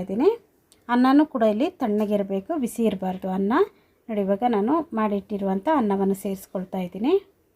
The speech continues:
ನೋಡಿ ಅನ್ನವನ್ನು ಹಾಕ್ಕೊಂಡು ಇದನ್ನು ಚೆನ್ನಾಗೊಮ್ಮೆ ಮಿಕ್ಸ್ ಮಾಡ್ಕೋಬೇಕು.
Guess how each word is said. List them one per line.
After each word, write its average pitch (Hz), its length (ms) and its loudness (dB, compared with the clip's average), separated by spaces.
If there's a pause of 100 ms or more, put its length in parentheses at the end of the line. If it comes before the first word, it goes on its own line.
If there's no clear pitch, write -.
(1700)
ನೋಡಿ 220 180 -2 (140)
ಅನ್ನವನ್ನು 202 400 0
ಹಾಕ್ಕೊಂಡು 233 460 -2
ಇದನ್ನು 202 280 0
ಚೆನ್ನಾಗೊಮ್ಮೆ 202 560 -2
ಮಿಕ್ಸ್ - 280 -6
ಮಾಡ್ಕೋಬೇಕು. 190 440 -4